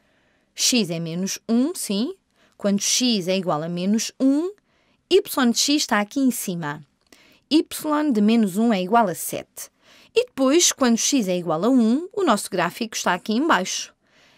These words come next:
Y de um é menos um. Então, qual é o declive da reta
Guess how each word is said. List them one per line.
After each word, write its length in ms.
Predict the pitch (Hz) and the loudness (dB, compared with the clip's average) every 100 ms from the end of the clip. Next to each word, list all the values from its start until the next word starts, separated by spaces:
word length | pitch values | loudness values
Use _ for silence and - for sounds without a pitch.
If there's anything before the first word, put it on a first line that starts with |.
| _ | _
Y 640 | 254 226 - - 160 170 | -2 0 -6 -12 -10 -8
de 220 | 180 226 208 | -2 2 2
um 240 | 233 349 - | 2 -4 -4
é 120 | 247 | -2
menos 360 | 185 165 240 214 | 0 0 0 0
um. 200 | 170 175 _ _ _ _ _ _ _ _ _ _ _ - _ _ | -4 -8 _ _ _ _ _ _ _ _ _ _ _ -20 _ _
Então, 420 | 349 359 403 427 440 | -4 -2 -4 -4 -2
qual 240 | - 302 | 2 4
é 80 | 370 | 4
o 80 | 370 | -2
declive 400 | - - 170 170 | -4 -10 -10 -4
da 140 | 196 | -2
reta 500 | 240 269 294 - 294 | 2 2 0 -2 -2